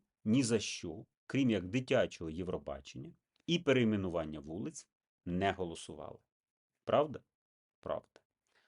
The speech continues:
В кого є Дія, може зайти і подивитись, що в Дії ніяких голосувань, крім як оцих тем, майже не було.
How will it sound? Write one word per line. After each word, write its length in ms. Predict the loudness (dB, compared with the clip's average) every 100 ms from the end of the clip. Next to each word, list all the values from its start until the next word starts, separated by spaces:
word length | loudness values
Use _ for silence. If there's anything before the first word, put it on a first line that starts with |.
| _
В 60 | -2
кого 300 | 6 6 4
є 180 | -4 -8
Дія, 460 | -6 -2 0 -2 -6 -20 -6
може 240 | -4 -2 -4
зайти 520 | -8 -10 -6 -6 -6 _ _ _
і 80 | -6
подивитись, 680 | -4 -2 0 -2 -8 -16 -20 _
що 180 | -4 -4
в 60 |
Дії 440 | -2 -4 -4 -6 -12 _ _ _ 2
ніяких 640 | 6 8 6 2 -12 -6
голосувань, 800 | -2 -2 -2 -8 -8 -6 -6 -10 _ _ _ _ _
крім 300 | 2 4 4
як 360 | 0 -6 _ -10
оцих 320 | -6 -8 -6
тем, 380 | -2 0 -2 -10 _ _ _ _ _ _ _
майже 440 | 0 4 4 0 -8 -6
не 120 | -4
було. 280 | -4 -8